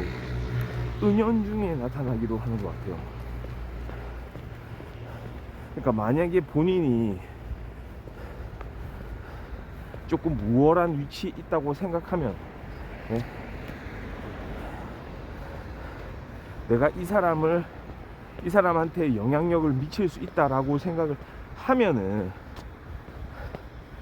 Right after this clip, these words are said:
그 생각까지 막긴 어렵겠지만, 저는 딱 이렇게 말하고 싶습니다. 그 생각까지만 하라고. 내가 무슨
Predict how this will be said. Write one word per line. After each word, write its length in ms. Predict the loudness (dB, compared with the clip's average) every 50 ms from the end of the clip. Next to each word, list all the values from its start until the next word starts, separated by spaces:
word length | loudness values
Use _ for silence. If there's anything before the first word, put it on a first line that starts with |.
| -14 -14 -14 -14 -10 0
그 140 | 4 4 4
생각까지 840 | 6 6 4 4 4 4 2 2 2 4 4 6 6 4 4 4 2 -2 -8 -12 -14 -12 -6 -4
막긴 320 | -4 -2 0 0 0 0
어렵겠지만, 680 | 0 0 -2 -2 -4 -6 -6 -6 -4 -4 -4 -4 -6 -8 -10 -12 -12 -14 -16 -16 -16 -16 -16 -16 -16 -16 -16 -16 -16 -14 -14 -14 -12 -12 -12 -14 -16 -16 -16 -16 -16 -16 -16 -14 -14 -14 -14 -14 -14 -14 -14 -10
저는 280 | -2 2 4 4 4 4
딱 140 | 2 2 2
이렇게 240 | 4 2 2 2 2
말하고 260 | 2 2 2 2 0
싶습니다. 440 | -2 -6 -8 -6 -6 -6 -4 -6 -8 -8 -8 -10 -12 -12 -12 -8
그 140 | -2 0 0
생각까지만 640 | 2 2 2 2 2 2 2 2 2 2 2 2 0
하라고. 460 | 0 0 -2 -2 -4 -6 -10 -12 -14 -14 -16 -16 -14 -14 -12 -10 -8 -8 -8 -8 -10 -12 -12 -12 -12 -12 -12 -12 -14 -14 -14 -14 -14 -14 -14 -14 -14 -14 -16 -16 -16 -16 -16 -14 -16 -14 -14 -16 -16 -16 -16 -14 -14 -12 -12 -12 -12 -12 -14 -14 -16 -16 -16 -16 -16 -16 -14 -14 -14 -12 -14 -16 -16 -16 -16 -14 -14 -14 -14 -14 -14 -14 -16 -16 -16 -16 -16 -16 -16 -14 -14 -14 -16 -16 -12 -8 -4
내가 340 | 0 2 6 6 6 6
무슨 440 | 6 4 2 2 2 2 4 4 2